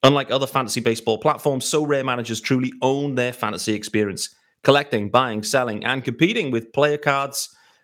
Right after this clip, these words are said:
against global opponents, U K included. To win epic rewards, win or lose, you still own your cards, and there's no cost to play. It's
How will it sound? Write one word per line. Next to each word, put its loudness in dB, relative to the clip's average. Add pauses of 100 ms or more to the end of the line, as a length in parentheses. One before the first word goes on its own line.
(240)
against 4
global 0 (300)
opponents, 2
U 4
K -4
included. -4
To 2
win 4
epic -2
rewards, 2
win 0
or 0
lose, 0
you -2
still 0
own 0
your -2
cards, 0
and -2
there's 0
no 0
cost -2
to -4
play. 2
It's -6